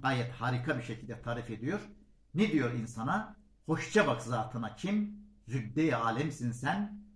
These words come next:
merdüm-ü dide-i ekvan olan Adem'sin sen." Yani kendine bir hoşça bakar mısın sen diyor. Hoşça bak kendi zatına. Zübde-i alemsin, alemin özetisin. Yani güneş göz olarak sende tezahür etmiş. Efendim,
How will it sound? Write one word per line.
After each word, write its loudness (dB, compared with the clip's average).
merdüm-ü 4
dide-i 2
ekvan -2
olan 2
Adem'sin -2
sen." -14
Yani -2
kendine 0
bir -2
hoşça -4
bakar 0
mısın -2
sen -8
diyor. -14
Hoşça 2
bak 0
kendi -4
zatına. -8
Zübde-i 2
alemsin, -2
alemin 2
özetisin. -2
Yani 4
güneş 0
göz 6
olarak 4
sende 0
tezahür -4
etmiş. -10
Efendim, -2